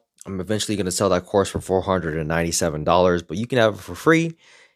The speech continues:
You can go to morning hustlers dot com forward slash gift. Go ahead and grab that. I hope you enjoy it. I hope you learn a lot. I hope you apply it. And I hope you use it to accomplish your goals. So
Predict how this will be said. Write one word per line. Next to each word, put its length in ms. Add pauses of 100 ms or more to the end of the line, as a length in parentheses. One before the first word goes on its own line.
(120)
You 120
can 100
go 140
to 40
morning 300
hustlers 380
dot 200
com 300
forward 280
slash 340
gift. 420
Go 200
ahead 220
and 120
grab 320
that. 400
I 60
hope 200
you 120
enjoy 360
it. 40
I 40
hope 180
you 60
learn 300
a 40
lot. 320
I 40
hope 180
you 140
apply 360
it. 240 (320)
And 500
I 240
hope 260
you 60
use 200
it 100
to 100
accomplish 580
your 100
goals. 340
So 280